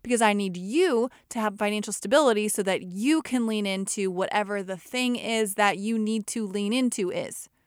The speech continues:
Whether that be, again, pet adoption, open adoptions, like, clean water <laughs> rescue or cancer research,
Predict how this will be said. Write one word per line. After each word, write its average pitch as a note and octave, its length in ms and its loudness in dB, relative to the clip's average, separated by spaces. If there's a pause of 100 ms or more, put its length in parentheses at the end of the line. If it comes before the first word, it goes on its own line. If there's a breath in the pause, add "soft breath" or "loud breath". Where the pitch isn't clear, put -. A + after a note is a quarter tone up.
(360)
Whether G#3+ 240 2
that A3 160 6
be, A3+ 300 -2
again, F#3 360 -4 (300)
pet A#3 160 2
adoption, A3 800 2
open A3 400 -2
adoptions, G3+ 760 2
like, - 360 -6 (340)
clean A#3+ 400 2
water B3+ 420 8
<laughs> F#3+ 80 4
rescue G#3+ 600 2
or F3+ 500 -2 (420)
cancer C#4+ 400 4
research, B3 480 0